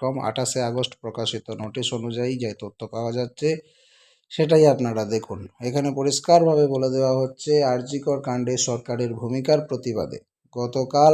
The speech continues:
নবান্ন অভিযানের ডাক দেওয়া হয়েছিল। সেই আন্দোলনে যোগ দিয়েছিলেন ডিএ আন্দোলনকারীরাও। সংগ্রামী যৌথ মঞ্চের আহ্বায়ক ভাস্কর ঘোষ তো সোমবারই রাতে নবান্নের কাছে চলে গিয়েছিলেন। এদিকে গতকালও অনেক সরকারি কর্মী নবান্ন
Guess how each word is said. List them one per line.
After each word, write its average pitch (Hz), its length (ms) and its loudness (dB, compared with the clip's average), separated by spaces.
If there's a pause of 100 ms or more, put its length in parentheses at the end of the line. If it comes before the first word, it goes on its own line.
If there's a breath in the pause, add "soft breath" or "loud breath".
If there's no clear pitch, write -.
নবান্ন 139 380 2 (120)
অভিযানের 123 460 -2
ডাক 110 260 -6
দেওয়া 107 220 -6
হয়েছিল। 95 420 -8 (400)
সেই 143 260 0
আন্দোলনে 156 480 2
যোগ 139 260 0
দিয়েছিলেন 143 560 0
ডিএ 131 300 0 (200)
আন্দোলনকারীরাও। 120 1040 -2 (920)
সংগ্রামী 185 460 8
যৌথ 180 240 6 (120)
মঞ্চের 170 380 4
আহ্বায়ক 147 640 6 (120)
ভাস্কর 131 560 2
ঘোষ 139 300 -2
তো 147 100 -4 (120)
সোমবারই 175 460 4
রাতে 143 320 2
নবান্নের 123 500 0
কাছে 117 300 -6
চলে 113 320 -6
গিয়েছিলেন। 87 520 -8 (260)
এদিকে 120 360 -4
গতকালও 147 720 2
অনেক 139 240 0 (120)
সরকারি 131 400 -2
কর্মী 127 340 -4
নবান্ন 117 340 -4